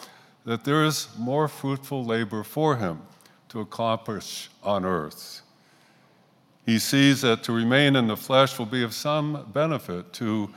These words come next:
a promising Christian movement, and surely to those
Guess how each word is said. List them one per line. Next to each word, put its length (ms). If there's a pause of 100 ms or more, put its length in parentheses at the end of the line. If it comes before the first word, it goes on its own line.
(360)
a 80
promising 640
Christian 500
movement, 520 (840)
and 140
surely 460
to 160
those 580